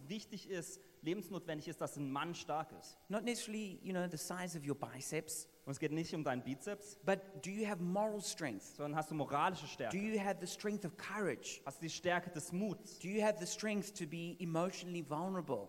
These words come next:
Speaker 1: Hast du die Stärke, auch emotional verletzbar zu sein?
Speaker 2: And the biblical model of manhood is what we call the, a tender warrior.
Speaker 1: Und das biblische Modell von Männlichkeit nennen wir einen liebevollen Krieger.
Speaker 2: Tough but tender.
Speaker 1: Tough,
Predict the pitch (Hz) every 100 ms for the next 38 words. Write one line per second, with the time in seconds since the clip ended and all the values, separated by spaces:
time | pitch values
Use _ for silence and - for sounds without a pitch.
0 | - 147 170 - 170 160 160 165 165 160
1 | 156 165 156 156 156 151 160 - - 143
2 | - 131 113 87 - - - - _ _
3 | 165 180 175 151 240 269 - 220 208 -
4 | 160 165 190 185 160 165 185 180 151 165
5 | 156 165 - 190 180 180 165 - 123 -
6 | - 208 190 151 156 147 117 - - -
7 | - 151 160 156 196 202 185 175 156 151
8 | 147 - 170 190 - 156 147 139 170 202
9 | - 160 156 147 151 156 156 147 147 147
10 | 139 165 185 180 165 147 143 165 156 -
11 | - - 220 226 - 190 - 190 185 147
12 | - - - - - - - - - 170